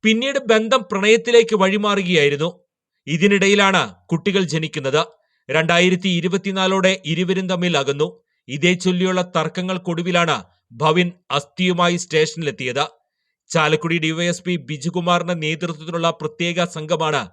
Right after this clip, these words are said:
കേസ് അന്വേഷിക്കുന്നത്. ഫോറൻസിക് പരിശോധനകളും ശാസ്ത്രീയ പരിശോധനകളും കേസിൽ തുടരും.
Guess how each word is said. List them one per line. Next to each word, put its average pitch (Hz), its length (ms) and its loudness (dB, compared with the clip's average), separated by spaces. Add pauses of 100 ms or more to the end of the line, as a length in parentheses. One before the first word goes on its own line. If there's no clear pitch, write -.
(280)
കേസ് 156 240 2
അന്വേഷിക്കുന്നത്. 143 640 -4 (840)
ഫോറൻസിക് 233 680 4
പരിശോധനകളും 226 680 6
ശാസ്ത്രീയ 196 540 2
പരിശോധനകളും 208 760 0
കേസിൽ 180 380 -2
തുടരും. 147 360 4